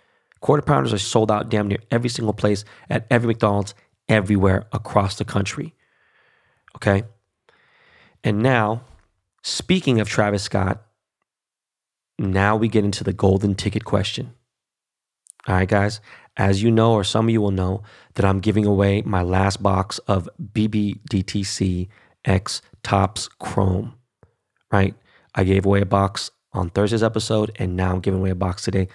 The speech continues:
It's the last box I give away, period. There'll be no more giveaways for an entire fucking box.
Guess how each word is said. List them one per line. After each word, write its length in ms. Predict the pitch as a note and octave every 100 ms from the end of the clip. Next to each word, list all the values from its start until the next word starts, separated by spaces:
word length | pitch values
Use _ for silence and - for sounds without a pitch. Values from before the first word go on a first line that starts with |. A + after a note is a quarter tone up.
| _
It's 120 | -
the 60 | -
last 380 | F#2 F#2+ G2 -
box 220 | G2 -
I 80 | G2
give 180 | F#2+ F#2
away, 260 | - - - _ _ _ -
period. 280 | G2+ G2+ G#2+
There'll 100 | F#2+
be 80 |
no 180 | F#2 G2
more 140 | G2 F#2+
giveaways 460 | F#2+ F#2+ F#2+ F#2 - _ -
for 180 | A#2
an 80 | D3+
entire 400 | G2+ F#2 G2+ G2
fucking 300 | F#2+ G2+ G2
box. 440 | F#2+ - - -